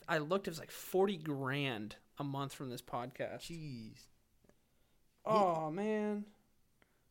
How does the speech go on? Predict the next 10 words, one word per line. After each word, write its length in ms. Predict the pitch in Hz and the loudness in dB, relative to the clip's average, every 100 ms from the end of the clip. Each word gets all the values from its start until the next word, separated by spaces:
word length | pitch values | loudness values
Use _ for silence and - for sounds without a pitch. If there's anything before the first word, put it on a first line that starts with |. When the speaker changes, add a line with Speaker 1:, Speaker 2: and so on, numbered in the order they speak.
| _ - | _ -6
Speaker 1:
I 40 | |
left, 220 | 208 175 - | -4 -2 -4
I 80 | 202 | -2
left 220 | 220 233 | 0 -2
some 160 | - 170 | -2 -4
<laughs> 20 | |
chocolate 580 | - - 240 202 196 180 | -4 4 4 6 6 8
in 120 | 196 | 10
my 180 | 165 202 | 10 12
pocket. 640 | 349 - 370 381 605 370 | 12 12 12 12 10 4